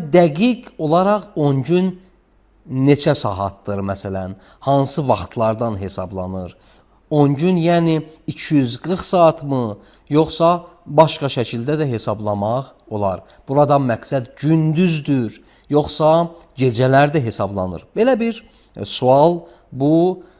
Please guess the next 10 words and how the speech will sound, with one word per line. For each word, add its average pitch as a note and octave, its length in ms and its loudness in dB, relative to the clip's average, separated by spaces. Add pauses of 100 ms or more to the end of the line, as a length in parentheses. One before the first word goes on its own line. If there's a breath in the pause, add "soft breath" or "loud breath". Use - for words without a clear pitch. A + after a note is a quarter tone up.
(160 loud breath)
e, - 300 -20
sual C#3+ 360 4
göndərənin A#2 540 -2
sualından A#2+ 420 -4
biz G#2+ 160 -8
istifadə G2+ 400 -6
edib C3+ 160 -8
tamaşaçılarımıza F#2+ 800 -6
təqdim F2 400 -10
edirik. C#2+ 320 -18